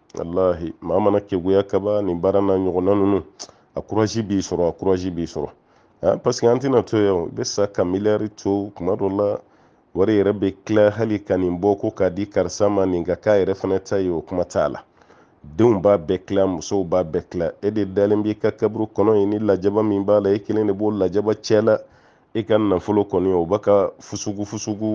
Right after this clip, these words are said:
walima o nafolo de b'a ka dun. A, a nafolo dɔw yɛrɛ tɛ mɛn si la yɛrɛ, a bɛɛ bɛ ban, hakili bɛ bɔ i kɔ yɛrɛ. Du kɔnɔna ɲagamina, denw bɛ jɛnsɛn jɛnsɛnna, musow furula cɛ wɛrɛw ma, walima ni, n'i ye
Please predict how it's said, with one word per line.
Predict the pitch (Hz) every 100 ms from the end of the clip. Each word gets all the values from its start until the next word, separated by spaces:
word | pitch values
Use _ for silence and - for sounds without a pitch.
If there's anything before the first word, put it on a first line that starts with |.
| 104
walima | 110 104 101
o |
nafolo | 113 98 107 107 98
de |
b'a | 95 104
ka | - 95
dun. | 95 107 110 - _ _ _ -
A, | - 53
a | 95
nafolo | 95 92 104 113
dɔw | 107 110
yɛrɛ | 95 104
tɛ | -
mɛn | 104 104
si | 104 98
la | 101 107
yɛrɛ, | 101 101
a | 90
bɛɛ | 92 98
bɛ | 107 92
ban, | 107 104
hakili | 104 104 113
bɛ | 101 101
bɔ | 92 104
i |
kɔ | 107 113 107
yɛrɛ. | 101 104 104 92 85
Du | 107
kɔnɔna | 104 107 110 110 101
ɲagamina, | 101 107 110 110 107 104 87
denw | 107 107
bɛ | 92 107 98 104
jɛnsɛn | 90 104 104 107 98
jɛnsɛnna, | 107 107 113 113 110 113 _ _ _ _
musow | 85 80 110 101
furula | 113 110 113
cɛ | 107 98
wɛrɛw | 95 113 113 110
ma, | 113 113 110 - _ _ _
walima | 90 107 107 110 110 107
ni, | - 104 110 110
n'i | 107
ye | 113 113 113